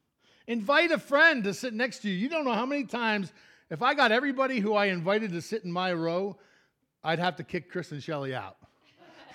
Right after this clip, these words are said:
When I see somebody, I always tell them the same thing with a smile, not, not, not in a negative way. I always tell them, "You're more than welcome to come,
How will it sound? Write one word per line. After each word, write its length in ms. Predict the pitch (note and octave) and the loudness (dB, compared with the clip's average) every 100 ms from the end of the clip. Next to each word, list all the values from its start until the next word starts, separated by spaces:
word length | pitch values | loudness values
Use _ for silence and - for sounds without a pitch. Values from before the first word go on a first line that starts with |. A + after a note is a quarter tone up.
| - - - - _ _ _ _ _ _ _ _ _ _ _ _ _ _ _ _ _ _ _ _ _ _ _ _ | -20 -20 -20 -20 _ _ _ _ _ _ _ _ _ _ _ _ _ _ _ _ _ _ _ _ _ _ _ _
When 180 | E3+ | 0
I 140 | G3+ C4 | 4 4
see 260 | - A#3 | 2 -2
somebody, 480 | A#3 C4 B3+ C4+ C#4+ C#4 | 0 -2 0 0 0 2
I 120 | F#3 | 2
always 240 | G3+ G#3 | 4 0
tell 140 | - G3+ | -2 -4
them 120 | F#3 | -4
the 80 | D#3+ | -8
same 260 | F#3 F3 | -8 -8
thing 260 | D3 D#3+ B2+ | -8 -8 -6
with 160 | D3 | -8
a 80 | G3 | -8
smile, 540 | - F3 D3+ D3 F#3 F#3 _ _ _ | -12 -8 -6 -6 -10 -16 _ _ _
not, 380 | B2+ C#3+ D#3 F3 _ | -10 -4 -4 -6 _
not, 400 | C#3+ C#3+ E3+ - _ | -8 -6 -6 -10 _
not 340 | E3+ D3 D#3+ F#3 | -10 -4 -4 -4
in 80 | |
a 100 | G3+ | -6
negative 460 | F#3 D#3+ D#3+ D3+ C#3+ | -6 -6 -6 -8 -8
way. 240 | C3+ G#2+ F#2 _ _ _ _ _ | -10 -12 -14 _ _ _ _ _
I 80 | C3 | -8
always 240 | D#3 D#3 | -6 -8
tell 180 | - C#3+ | -8 -8
them, 120 | B2+ | -8
"You're 120 | B2+ | -10
more 220 | B2 B2+ C#3+ | -10 -10 -10
than 160 | C#3+ | -10
welcome 300 | C3+ C3 B2+ | -10 -12 -12
to 80 | A#2+ | -14
come, 400 | - A2+ G#2+ F#2+ | -16 -16 -16 -20